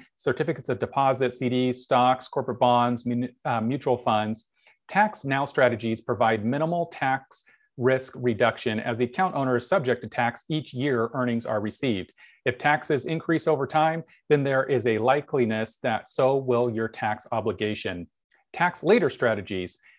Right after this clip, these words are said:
Tax later strategies can be considered a traditional approach that allows the account owner to defer taxes today, but then requires them to pay taxes on the entire withdraw-, amount withdrawn in the future. Tax later accounts types include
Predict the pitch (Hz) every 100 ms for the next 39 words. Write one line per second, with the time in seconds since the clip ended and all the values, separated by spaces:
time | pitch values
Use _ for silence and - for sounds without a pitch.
0 | - - 180 - 156 202 165 147 127 120
1 | 127 135 - 139 127 135 120 160 147 139
2 | 120 - 123 131 147 151 139 - 120 101
3 | 104 - - - - 214 185 175 165 160
4 | 127 151 147 143 139 131 127 120 120 139
5 | 143 - 139 - 123 - 185 170 131 131
6 | _ - - 233 233 - 139 131 123 131
7 | 131 - 160 151 127 120 - 127 123 117
8 | 117 - 214 151 127 - _ 131 127 127
9 | 117 123 - 127 120 135 123 127 117 120
10 | 110 - 214 - 95 87 _ _ _ -
11 | 185 220 - 147 139 139 - 120 113 120
12 | _ _ - _ _ - 131 123 123 -
13 | 123 - 127 120 123